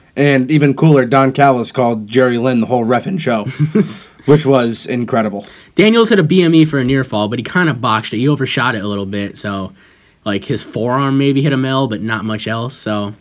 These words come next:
Speaker 2: Uh, Daniels and Amel brawl on the top rope. Daniels ends up on the table. Amel goes for an elbow drop, but Daniel moves, and Amel crashes through the table.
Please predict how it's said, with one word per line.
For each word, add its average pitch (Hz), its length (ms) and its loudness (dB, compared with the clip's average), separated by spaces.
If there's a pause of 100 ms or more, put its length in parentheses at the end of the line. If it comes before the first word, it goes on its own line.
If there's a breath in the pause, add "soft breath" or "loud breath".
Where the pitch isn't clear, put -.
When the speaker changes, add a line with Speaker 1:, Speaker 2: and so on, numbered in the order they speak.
(920 soft breath)
Speaker 2:
Uh, 131 300 2
Daniels 190 380 4
and 196 60 4
Amel 175 260 4
brawl 147 260 4
on 156 140 4
the 135 60 0
top 139 280 -2
rope. 113 320 -4
Daniels 156 400 2
ends 151 200 2
up 127 140 0
on 131 200 -2
the 120 40 -4
table. 113 380 -4
Amel 139 260 2
goes 156 220 2
for 151 140 -2
an 127 80 -2
elbow 131 400 0
drop, 120 280 -2
but 110 120 -8
Daniel 151 320 2
moves, 135 380 0
and 110 200 -4
Amel 117 260 -2
crashes - 460 -4
through 113 100 -4
the 98 80 -4
table. 95 380 -8